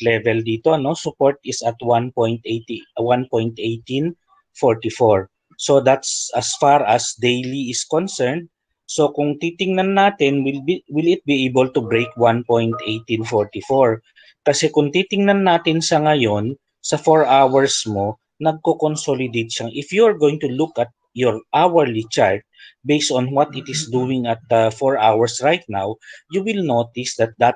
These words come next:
is consolidating near the support area. Di ba? Lagi nating sinasabi, if it's doing a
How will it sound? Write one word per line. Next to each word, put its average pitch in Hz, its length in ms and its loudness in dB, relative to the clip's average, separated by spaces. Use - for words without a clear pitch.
is 131 160 -8
consolidating 117 1120 0
near 175 320 0
the 127 340 2
support 107 580 -6
area. 104 720 -2
Di 110 80 -6
ba? 127 160 2
Lagi 131 320 2
nating 117 320 0
sinasabi, 165 760 -2
if 127 160 -8
it's - 260 -8
doing 160 480 -2
a 120 140 0